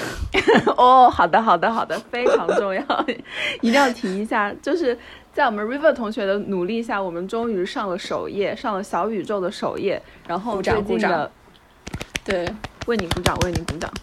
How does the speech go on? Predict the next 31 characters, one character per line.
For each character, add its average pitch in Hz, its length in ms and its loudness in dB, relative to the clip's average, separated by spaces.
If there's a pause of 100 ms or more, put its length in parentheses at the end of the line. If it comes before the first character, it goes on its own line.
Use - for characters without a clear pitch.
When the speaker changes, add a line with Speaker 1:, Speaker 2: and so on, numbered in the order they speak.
(340)
Speaker 2:
对， 226 140 2
我 202 140 2
们 180 120 -2
最 240 120 10
近 233 100 2
的 226 80 2
粉 202 160 0
丝 208 180 0
已 202 40 2
经 180 120 0
翻 226 300 4
倍 269 220 8
了 202 140 4
呢。 180 480 0
Speaker 1:
是， 208 440 -2
也 185 100 2
要 202 140 2
感 196 220 -4
谢 208 220 -2
梁 175 220 -2
毅 202 100 -4
老 170 180 -2
师。 156 440 -10 (340)
Speaker 2:
嗯， 196 280 -6
还 202 120 -4
有 185 160 2
那 190 140 0
个 175 220 0
阿 196 180 0
莫 208 280 2
啦。 143 240 -6